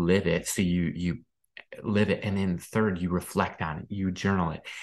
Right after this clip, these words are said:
And so it's like, if you're looking forward to, um,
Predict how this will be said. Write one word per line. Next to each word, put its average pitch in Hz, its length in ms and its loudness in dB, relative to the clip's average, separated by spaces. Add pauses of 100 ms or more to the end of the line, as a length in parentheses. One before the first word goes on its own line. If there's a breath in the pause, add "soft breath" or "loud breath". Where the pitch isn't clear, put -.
(180 loud breath)
And 104 200 2
so - 200 0
it's 104 180 0
like, 101 240 -4
if - 180 -12
you're 107 160 4
looking 127 300 2
forward 104 460 4 (100)
to, 95 460 2 (1040)
um, 87 520 -6